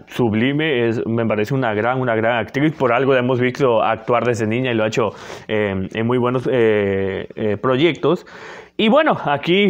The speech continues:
en House of M, que es una gran también novela gráfica que tiene Marvel,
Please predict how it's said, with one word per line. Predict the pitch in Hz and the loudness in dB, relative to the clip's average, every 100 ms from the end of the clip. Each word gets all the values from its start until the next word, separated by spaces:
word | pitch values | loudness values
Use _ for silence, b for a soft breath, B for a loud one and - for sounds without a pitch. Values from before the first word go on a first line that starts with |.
| 143 | 2
en | 127 | 2
House | 135 151 | 2 2
of | 170 165 | 2 2
M, | 170 214 | 0 0
que | - 135 | 0 2
es | 139 | 2
una | 165 151 | 0 2
gran | 123 139 | 0 0
también | 147 127 139 | 0 0 2
novela | 131 135 | 2 2
gráfica | 113 113 139 120 | 0 -2 -2 -2
que | 110 | -2
tiene | 117 135 | -2 0
Marvel, | 147 135 143 175 | 2 2 2 -2